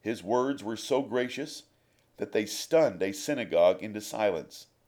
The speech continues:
When he spoke the things of Scripture, the hearts of those hearing him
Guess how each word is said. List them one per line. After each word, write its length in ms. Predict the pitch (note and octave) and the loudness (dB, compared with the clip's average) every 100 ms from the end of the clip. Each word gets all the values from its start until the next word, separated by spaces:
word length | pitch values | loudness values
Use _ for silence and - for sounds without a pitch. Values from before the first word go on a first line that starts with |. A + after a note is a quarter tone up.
| _ _ _ _ _ _ _ _ - | _ _ _ _ _ _ _ _ -12
When 140 | F2 | -10
he 140 | G#2 | -8
spoke 500 | A#2 - B2 C3+ - _ _ _ - | -10 0 4 4 0 _ _ _ -14
the 80 | |
things 320 | - B2+ B2+ G#2+ | -4 -4 -4 -8
of 100 | - | -8
Scripture, 500 | - C3 - C#3 - _ _ _ _ _ _ | -4 -4 -4 -8 -8 _ _ _ _ _ _
the 120 | - | -6
hearts 360 | - B2+ D3 C3+ | 0 0 0 -4
of 140 | A#2 | -2
those 320 | B2 C3 C3 | 2 2 0
hearing 300 | A2+ A2+ G#2+ | -4 -4 -4
him 340 | E2 F2+ F2+ | -4 -4 -4